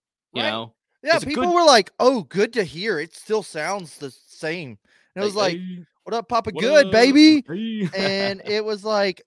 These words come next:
Speaker 2: "Dude, it's a motherfuck-, like, it's a iPhone video."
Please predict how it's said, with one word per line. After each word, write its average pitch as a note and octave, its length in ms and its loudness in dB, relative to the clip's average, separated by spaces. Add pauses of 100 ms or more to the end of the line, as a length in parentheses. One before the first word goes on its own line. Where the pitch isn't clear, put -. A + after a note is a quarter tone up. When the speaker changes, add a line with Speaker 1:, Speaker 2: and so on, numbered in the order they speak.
(120)
Speaker 2:
"Dude, B3 360 -6
it's B3 280 -8
a D#4 100 -10
motherfuck-, C#4 720 -14
like, A3+ 240 -10
it's A3+ 200 -10
a A3+ 140 -2 (320)
iPhone F#3 720 -4
video." A2 560 -10